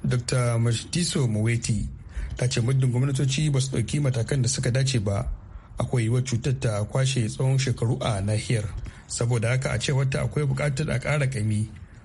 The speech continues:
wajen yin gwajin cutar da bin diddiginta da keɓe waɗanda suka kamu da ita da kuma ba su magani.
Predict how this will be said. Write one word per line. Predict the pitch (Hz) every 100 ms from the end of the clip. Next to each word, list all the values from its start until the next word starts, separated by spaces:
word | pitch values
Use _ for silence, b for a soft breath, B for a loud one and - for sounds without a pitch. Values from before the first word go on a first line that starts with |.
| -
wajen | 110 120 131
yin | 131
gwajin | 139 151 127
cutar | 95 131 117 95 -
da | 113
bin | 147 131
diddiginta | 120 123 127 147 135 117 - -
da | 110 107
keɓe | 107 - - 151 113
waɗanda | 107 156 139 117 104
suka | - -
kamu | 117 127
da | 139
ita | 131 123 107 131
da | 117
kuma | - 123 123
ba | 143
su | 135 113
magani. | 110 104 101 95